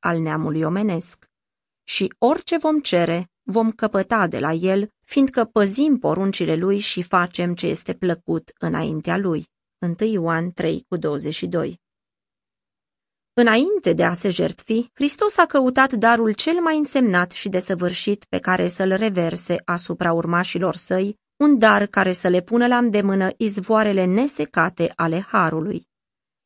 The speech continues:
„Eu voi ruga pe Tatăl și El vă va da un alt mângâietor care să rămână cu voi în viac, și anume Duhul adevărului,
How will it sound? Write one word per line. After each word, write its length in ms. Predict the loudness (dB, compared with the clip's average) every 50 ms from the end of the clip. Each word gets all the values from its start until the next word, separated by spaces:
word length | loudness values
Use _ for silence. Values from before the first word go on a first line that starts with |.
| _ _ _
„Eu 340 | -6 0 2 2 4 4 2
voi 240 | 2 2 2 2
ruga 280 | 2 2 2 2 2 2
pe 120 | 2 -2
Tatăl 540 | -2 0 0 0 0 0 0 -2 -2 0 0
și 340 | -2 -4 -4 -4 -2 0 0
El 280 | 2 2 0 0 -2 -6
vă 180 | -6 -4 -2 0
va 140 | 2 2
da 160 | 2 2 2 2
un 180 | 2 2 2
alt 320 | 2 2 2 0 -2 -2 -4
mângâietor 760 | -4 -4 -2 -2 -2 -2 -2 -2 0 0 0 0 0 -2 -6 _ _ _
care 200 | 2 4 4 4
să 160 | 4 4 4
rămână 360 | 4 6 6 6 6 4 2
cu 120 | 2 0
voi 300 | 0 2 2 2 2 2 0
în 160 | 0 0 0
viac, 480 | 2 2 2 0 0 0 -4 -8 -18 _ _ _ _
și 220 | _ -8 -2 0 0
anume 440 | 2 2 2 0 0 0 0 -2 -4 -6 _ _
Duhul 460 | -4 0 2 0 0 0 0 0 2
adevărului, 800 | 2 2 2 0 0 2 2 2 2 2 2 2 0 0 -2